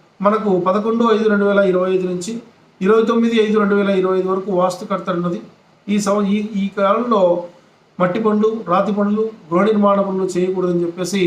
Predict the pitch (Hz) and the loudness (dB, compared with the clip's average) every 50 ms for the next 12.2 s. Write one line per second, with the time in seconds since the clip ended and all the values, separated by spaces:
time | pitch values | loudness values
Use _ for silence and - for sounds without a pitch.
0 | 160 160 160 - - - 175 165 156 - 190 175 170 165 165 - 180 175 202 220 | 0 0 -2 -6 -8 -6 -6 -6 -4 -4 -6 -6 -6 -6 -6 -6 -4 -4 -4 -4
1 | - 170 170 202 214 220 220 208 233 214 190 196 202 208 202 202 190 - 196 185 | -4 -4 -2 0 0 0 0 0 -2 -2 0 0 0 -2 -2 -2 -4 -6 -6 -6
2 | 185 185 202 196 190 185 180 175 170 180 180 175 180 180 180 180 180 - - - | -4 -4 -4 -4 -4 -4 -4 -4 -4 -4 -4 -4 -4 -4 -4 -4 -4 -4 -6 -10
3 | - - _ _ _ _ _ _ - 208 226 233 220 226 202 190 185 185 180 175 | -16 -20 _ _ _ _ _ _ -2 0 0 2 2 2 2 2 0 0 -2 0
4 | 185 202 214 233 226 233 233 220 220 220 220 214 208 208 208 208 208 202 202 190 | 0 2 2 2 0 2 2 2 2 2 0 2 2 2 2 2 2 2 2 0
5 | 196 190 190 196 190 190 190 190 190 - 220 208 175 170 170 170 - - - - | 0 0 -2 -2 -2 -2 -2 -2 -2 -4 0 2 2 4 2 2 0 -6 -10 -18
6 | - _ _ - 214 196 233 247 240 220 220 226 214 208 208 214 214 208 202 190 | -20 _ _ -2 0 0 0 2 2 2 2 2 2 2 2 2 2 2 2 0
7 | 190 190 190 185 190 196 190 - 202 170 170 180 202 208 208 202 196 - - 190 | 0 -2 -2 -2 -2 -4 -4 -4 -4 -2 -2 0 0 0 -2 -2 -6 -6 -6 -6
8 | 185 180 175 175 170 175 185 208 - - 175 170 170 170 170 165 160 160 175 185 | -4 -4 -2 -2 -4 -4 -6 -8 -8 -4 -2 -2 -2 -2 -2 -4 -6 -4 -2 0
9 | 180 170 165 160 - 202 - - 180 190 214 208 - - _ _ _ _ _ _ | 0 0 0 -2 -4 -8 -6 -6 -6 -6 -6 -8 -10 -16 _ _ _ _ _ _
10 | _ _ - 214 226 240 233 - 214 185 180 175 175 175 - - - - _ _ | _ _ -2 0 2 2 2 2 2 2 2 0 0 -4 -6 -12 -16 -20 _ _
11 | _ _ _ - 214 208 220 208 202 202 208 202 - 202 202 240 254 247 - 240 | _ _ _ -8 -4 -2 0 0 2 2 0 0 0 0 0 0 -2 0 0 0
12 | 254 254 240 | 2 2 2